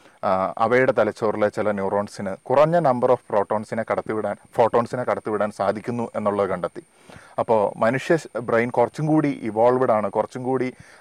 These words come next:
ആ, അഡ്വാൻസ്ഡ് ആണ്. അപ്പോൾ അതിൽ കൂടുതൽ ഫോട്ടോൺ കടത്തിവിടാൻ പറ്റുമെന്നും അതുപോലെ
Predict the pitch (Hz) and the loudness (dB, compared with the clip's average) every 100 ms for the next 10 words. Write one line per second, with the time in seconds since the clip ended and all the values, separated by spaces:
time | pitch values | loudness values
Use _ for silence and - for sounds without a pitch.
0 | - 104 101 104 101 131 139 135 123 101 | -6 0 2 0 0 2 2 0 -4 -6
1 | 92 92 - 127 117 135 120 131 151 165 | -6 -8 -2 0 0 -2 -4 -2 0 0
2 | 156 123 117 131 131 117 107 104 123 113 | 2 2 2 2 0 0 -4 -2 0 2
3 | 110 104 - 107 104 98 - - - - | 2 -2 -2 -6 -4 -8 -10 -20 -18 -6
4 | 98 113 139 | -2 2 4